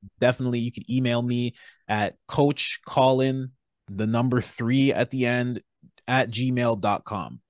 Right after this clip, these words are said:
Um, that, that's my email. That's where I do all my business. And then o-, obviously you can always reach out to me on Instagram. I am Coach Colin. Twitter, I am Coach Colin. But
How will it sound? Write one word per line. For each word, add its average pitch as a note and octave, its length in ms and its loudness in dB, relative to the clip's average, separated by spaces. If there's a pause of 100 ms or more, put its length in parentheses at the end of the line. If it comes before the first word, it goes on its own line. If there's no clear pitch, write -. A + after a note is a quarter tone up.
(520)
Um, G2 760 -4
that, G#2 240 0
that's A2 240 -2
my G#2 200 -2
email. B2+ 540 2
That's G#2+ 280 -6
where G2 80 -2
I G2+ 40 -2
do G2+ 160 -2
all G2 80 -2
my F#2+ 120 -4
business. A2+ 680 -4
And G2 220 -6
then F#2 220 -6
o-, F2+ 280 -8
obviously G#2 480 -4
you F#2+ 80 -8
can G2+ 120 -6
always G2 260 -4
reach G2+ 180 -6
out F#2+ 180 -2
to G#2 60 -12
me G2 60 -6
on F2+ 100 -6
Instagram. G#2+ 720 -4
I F#2+ 140 -4
am F#2+ 120 -4
Coach G2 300 -8
Colin. A2 500 0 (200)
Twitter, A2 520 0
I G2 140 -4
am F#2+ 120 -4
Coach F#2 260 -8
Colin. G#2+ 540 0
But - 200 -6